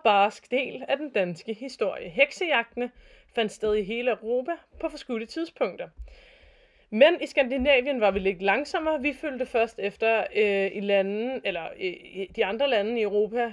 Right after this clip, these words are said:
Vi fulgte efter i reformationen i det fjortende og femtende århundrede. Og her startede så nogle mørke år for Danmark, hvor mange mennesker måtte lade livet. Det er svært at vurdere, hvor mange heksesager, der har fundet sted.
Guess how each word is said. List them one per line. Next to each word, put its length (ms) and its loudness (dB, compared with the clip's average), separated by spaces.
Vi 140 -8
fulgte 240 0
efter 180 0
i 120 -2
reformationen 680 -2
i 80 -6
det 160 -2
fjortende 320 -2
og 60 -4
femtende 280 -4
århundrede. 460 -8
Og 100 -4
her 220 0
startede 380 -2
så 160 -6
nogle 260 -6
mørke 420 -4
år 200 -6
for 440 -6
Danmark, 420 -8
hvor 160 -2
mange 280 -6
mennesker 320 -10
måtte 200 -14
lade 220 -16
livet. 320 -16
Det 60 -2
er 60 0
svært 280 0
at 80 -2
vurdere, 340 -4
hvor 100 -2
mange 380 -6
heksesager, 600 -6
der 60 -8
har 80 -8
fundet 240 -10
sted. 200 -12